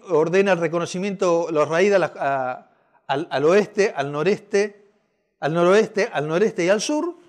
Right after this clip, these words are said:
Se hacen con escuadrillas de observación y escuadrillas de caza. Las escuadrillas de caza estaban constituidas por aviones Ansaldo sba, aviones italianos. Y la escuadrilla de observación y bombardeo estaban construidas, co-, constituidas por aviones británicos Bristol Fighter.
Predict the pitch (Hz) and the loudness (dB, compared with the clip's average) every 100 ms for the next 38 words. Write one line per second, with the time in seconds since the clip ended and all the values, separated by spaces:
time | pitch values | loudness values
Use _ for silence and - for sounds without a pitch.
0 | _ _ - - 214 - 160 147 156 - | _ _ -6 2 4 4 -2 -6 -8 -2
1 | 170 185 196 180 175 196 185 190 262 254 | 0 0 0 0 0 0 0 0 0 0
2 | 277 - _ - 156 170 175 180 165 156 | -2 -12 _ -2 0 0 0 0 -2 -2
3 | 143 120 - 113 _ _ - 151 175 - | -2 -4 -6 -18 _ _ -8 -6 -4 0
4 | 185 208 214 202 254 233 - 202 175 170 | 0 2 0 0 -2 -4 2 2 2 -4
5 | 156 196 226 160 175 165 190 214 214 - | -8 -2 0 0 -2 -2 -2 -4 -10 -18
6 | _ _ - 147 139 185 180 156 165 131 | _ _ -10 -10 -2 0 0 0 2 2
7 | 131 175 - 147 151 156 131 113 104 - | -2 -6 -8 -4 -2 0 -2 -4 -14 -20
8 | - - 175 165 175 185 240 226 202 196 | -20 -4 0 0 0 0 2 0 0 -2
9 | 190 214 214 202 214 233 233 226 220 208 | -2 -2 -2 -2 0 0 0 0 -2 -4
10 | 190 190 208 220 269 175 190 170 165 180 | -4 -4 0 0 0 -6 -8 -6 -6 -2
11 | 214 220 226 - _ _ 160 160 180 208 | 2 2 0 -10 _ _ 0 0 2 -2
12 | 175 180 214 208 190 214 202 - _ _ | -4 -2 2 2 0 -2 -2 -6 _ _
13 | _ _ _ 156 214 - 208 202 185 147 | _ _ _ -2 0 2 0 2 2 2
14 | 123 110 104 | 0 -8 -12